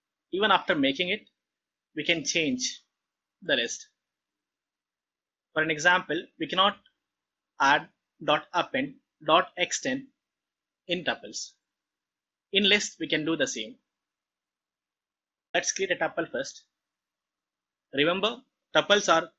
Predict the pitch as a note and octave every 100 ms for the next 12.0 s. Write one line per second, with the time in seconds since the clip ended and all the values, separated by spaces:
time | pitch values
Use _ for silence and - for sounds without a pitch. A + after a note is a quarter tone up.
0 | _ - D#3+ D#3+ F3 C#3+ C#3 F3 G#3 _
1 | _ - D3 D3 B2 - A#2 - _ _
2 | _ _ _ C#3+ D3 D3 C#3 G#3 - -
3 | - _ _ _ _ D3 C#3 E3 E3+ D3+
4 | C#3 C#3+ C#3 - C3 B2+ A#2 - A#2+ -
5 | - _ _ _ _ - E3+ F3+ A3 G3+
6 | G3+ G3 - - D#3+ E3+ D#3+ C#3+ C#3 A#2+
7 | - - _ D3+ D3+ G3+ A3 A3 D#3+ D#3+
8 | F3+ - D3 C#3+ - - _ _ _ _
9 | _ _ D#3+ D#3 D#3 _ C#3+ C#3 - D3
10 | E3+ - _ - F3+ G3+ C#3 B2 C3+ -
11 | _ _ - G#3+ _ _ G#3+ G#3+ G#3